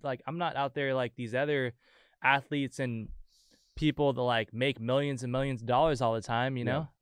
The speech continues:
Speaker 1: Like, it's, it's not even like that. And I'm, I'm, I'm a pretty simple person, you know? Yes, I like nice things sometimes, but when it comes down to it, I'm a simple guy. I sit down on a sidewalk and eat a burrito in the gutter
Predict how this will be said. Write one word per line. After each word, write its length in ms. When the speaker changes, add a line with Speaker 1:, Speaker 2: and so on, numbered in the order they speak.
Speaker 1:
Like, 180
it's, 200
it's 200
not 200
even 160
like 220
that. 280
And 220
I'm, 380
I'm, 300
I'm 100
a 60
pretty 240
simple 340
person, 460
you 80
know? 240
Yes, 220
I 60
like 240
nice 200
things 220
sometimes, 400
but 80
when 140
it 60
comes 220
down 200
to 100
it, 160
I'm 140
a 60
simple 280
guy. 280
I 80
sit 220
down 180
on 100
a 60
sidewalk 460
and 80
eat 120
a 40
burrito 360
in 60
the 80
gutter 360